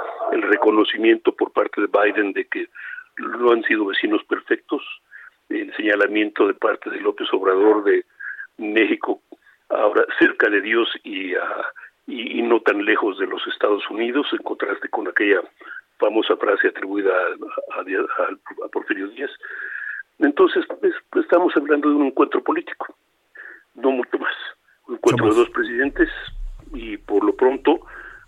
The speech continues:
Speaker 1: y tratando de conocerse y tratando de establecer una relación, porque la otra parte, la otra cara de la situación, de, de esta situación, es que los presidentes de México y Estados Unidos están condenados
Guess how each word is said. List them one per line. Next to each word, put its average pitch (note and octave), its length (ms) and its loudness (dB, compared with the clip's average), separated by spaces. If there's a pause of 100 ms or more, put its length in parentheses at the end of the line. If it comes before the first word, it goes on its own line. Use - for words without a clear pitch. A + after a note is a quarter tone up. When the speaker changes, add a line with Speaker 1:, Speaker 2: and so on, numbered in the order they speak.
(280)
Speaker 1:
y D3 260 -4
tratando A#2+ 480 2
de G#2 80 2
conocerse B2 600 0
y - 20 -4
tratando A2 420 -2
de G2+ 60 -4
establecer G2+ 380 0
una A#2 180 -2
relación, A2 360 0 (640)
porque - 280 2
la A#2+ 100 6
otra C3 220 2
parte, C#3 440 2
la A#2 160 0
otra - 200 -4
cara B2 340 0
de A#2+ 100 -2
la G#2+ 160 -8
situación, A#2+ 600 -4
de, A2 160 -6
de G#2+ 140 -4
esta A2 200 -2
situación, A2+ 340 -4 (760)
es - 260 2
que G2+ 260 -2 (440)
los - 160 -2
presidentes A2+ 520 0
de G2+ 100 -6
México A2+ 420 0
y F#2 60 -10
Estados A#2 360 -2
Unidos A2+ 320 -4 (300)
están C#3 360 2
condenados A2+ 760 4